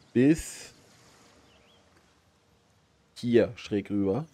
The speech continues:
Hier lang. Hier rum. Und wieder hier zur Wache. Abgesehen von dem hier ist das der Standard-Chemiepark, wie der auch auf der Lüdenscheid-Karte war.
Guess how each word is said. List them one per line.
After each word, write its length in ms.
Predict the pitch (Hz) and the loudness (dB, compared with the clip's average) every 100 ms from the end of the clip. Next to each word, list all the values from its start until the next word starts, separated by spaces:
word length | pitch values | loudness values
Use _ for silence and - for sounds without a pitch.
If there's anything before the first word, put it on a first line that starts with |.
| _ _ _ _ _ _ _ _ _ _ _ _ | _ _ _ _ _ _ _ _ _ _ _ _
Hier 180 | 107 113 | 2 4
lang. 340 | 104 107 180 - _ _ _ _ _ _ _ _ _ - | 4 2 -2 -8 _ _ _ _ _ _ _ _ _ -8
Hier 180 | 101 92 | -2 -2
rum. 420 | 92 123 196 202 _ _ _ _ _ _ _ _ _ _ _ _ _ | 2 2 2 -4 _ _ _ _ _ _ _ _ _ _ _ _ _
Und 420 | - 95 98 101 139 | -4 -2 0 -2 -4
wieder 200 | 95 95 | -2 -2
hier 180 | 92 | -2
zur 180 | - 87 | -6 -4
Wache. 360 | 90 120 156 165 _ _ _ _ _ _ _ _ _ _ _ _ _ _ _ | -4 0 0 -2 _ _ _ _ _ _ _ _ _ _ _ _ _ _ _
Abgesehen 420 | - - 113 117 | -12 -6 -4 -4
von 220 | - 95 | -4 -6
dem 220 | 95 95 147 | -2 -2 -2
hier 180 | 202 226 _ - - _ _ _ _ - | -4 -4 _ -20 -20 _ _ _ _ -16
ist 160 | - | -6
das 120 | 170 | -6
der 120 | - 127 | -4 -8
Standard-Chemiepark, 1300 | - 110 131 117 - - 107 101 101 95 87 - - _ _ _ _ _ _ _ - | -2 0 2 2 0 -4 -2 -2 -2 -2 -2 -6 -20 _ _ _ _ _ _ _ -4
wie 60 | |
der 140 | 113 101 | 0 2
auch 100 | 110 | 0
auf 120 | - | -2
der 100 | 107 | -2
Lüdenscheid-Karte 760 | 104 139 - 120 - 104 92 | 0 0 -2 -6 -4 -6 -4
war. 220 | 87 117 | -2 -2